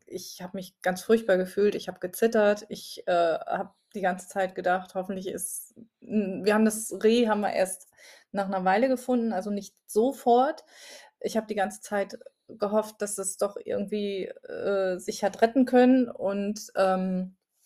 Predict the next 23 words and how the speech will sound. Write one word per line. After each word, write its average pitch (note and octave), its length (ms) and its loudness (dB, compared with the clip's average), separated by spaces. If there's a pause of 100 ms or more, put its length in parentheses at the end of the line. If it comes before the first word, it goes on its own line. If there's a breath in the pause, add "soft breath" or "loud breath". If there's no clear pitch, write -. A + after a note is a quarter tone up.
(1000 loud breath)
dann G#3+ 220 2
hab G3+ 160 2
ich G#3+ 320 -2
die A3 100 -4
ganze G3+ 260 0
Zeit F#3+ 340 4 (160)
mit G3+ 140 -18
meinen G3 840 -4 (220)
Mädels, A3+ 960 0
die A3+ 260 2
dabei G#3+ 360 4
waren, G#3+ 480 0
äh, G3 400 0
gesprochen G#3+ 460 -2 (360 loud breath)
und G#3+ 240 0
erstaunlicherweise, A3 1300 -4 (1200)
die A#3 160 -6
beiden B3+ 340 4
hatten B3+ 220 -2
auch C#4 140 -2
schon F3 280 -8
einen F3+ 200 -6
Un-, F3+ 220 -8